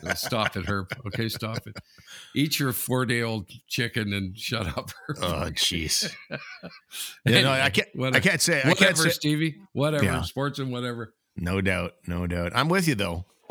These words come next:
Speaker 2: I mean, again, it's not moral high ground. I'm in, I'm the exact same boat. It's just never been, never been my thing either. Very strange
Speaker 1: Yep.
Speaker 2: concept. And I'm surprised
Speaker 1: Yeah,
Speaker 2: that they
Speaker 1: yeah.
Speaker 2: actually carry on, right? I mean,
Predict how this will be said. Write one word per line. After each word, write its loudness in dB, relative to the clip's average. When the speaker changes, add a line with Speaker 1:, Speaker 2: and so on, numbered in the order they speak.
Speaker 2:
I 0
mean, 2
again, 2
it's -2
not 2
moral 2
high 2
ground. 2
I'm 2
in, 2
I'm 2
the 4
exact 0
same 2
boat. 0
It's -2
just -2
never 2
been, -2
never 4
been 4
my 4
thing 2
either. 2
Very 4
strange 2
Speaker 1:
Yep. 0
Speaker 2:
concept. 2
And 2
I'm 4
surprised 2
Speaker 1:
Yeah, 0
Speaker 2:
that 0
they 6
Speaker 1:
yeah. 6
Speaker 2:
actually 2
carry 2
on, 0
right? 2
I -2
mean, 2